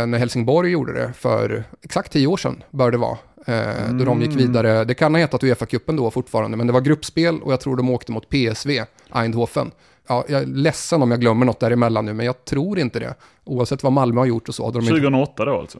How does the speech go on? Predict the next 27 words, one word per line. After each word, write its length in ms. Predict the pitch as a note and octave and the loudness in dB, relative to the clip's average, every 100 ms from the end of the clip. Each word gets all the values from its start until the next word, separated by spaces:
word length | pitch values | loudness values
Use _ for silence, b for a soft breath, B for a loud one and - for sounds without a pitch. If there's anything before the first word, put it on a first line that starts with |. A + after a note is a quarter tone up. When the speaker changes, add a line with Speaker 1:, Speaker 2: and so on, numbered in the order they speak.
| - | -6
Speaker 1:
Ja, 240 | A#2 A#2+ C#3 | 2 2 2
precis. 600 | C#3 C3 B2 A2 - - - | 0 -2 -2 -4 -12 -14 -14
Speaker 2:
Mm. 140 | F#2 | -12
Speaker 1:
Tror 100 | F#2 | -4
de 100 | B2 A#2 | -2 -2
tog 200 | B2 - | -4 -2
sig 100 | B2 | 0
vidare 280 | A#2+ A2+ | 2 0
från 140 | G#2+ A2+ | 0 -4
någon 120 | A#2 | -2
grupp 240 | G#2+ - | -4 -6
med 120 | A2 A2 | -8 -6
Galatasaray 840 | A2 - A2 A#2 A2+ A2 G#2+ G2+ | -6 -6 -6 -2 0 0 -2 -6
och, 300 | G#2+ - - | -10 -12 -8
eh, 220 | A2+ A2 A2 B B B - G#2+ | -8 -6 -10 B B B -10 -6
eh, 0 | G#2+ A2+ A2 - - A2 A2+ | -6 -6 -8 -8 -10 -12 -12
det 60 | A2+ | -8
var 80 | A2+ | -8
något 80 | A#2 | -2
grekiskt 420 | A#2 G#2 - B2+ | -2 -2 -8 -6
lag 240 | A#2+ A#2 | -6 -6
där 160 | A#2+ A#2+ | -8 -8
och 60 | |
så. 180 | - A#2+ - b - | -8 -10 -12 b -6
Bosse 220 | C3 D3 | -2 0
Nilsson, 440 | C3 G#2+ - B2+ C3+ | 0 -2 -6 -8 -4
tränare. 380 | D3 A#2 G2 | -2 -2 -2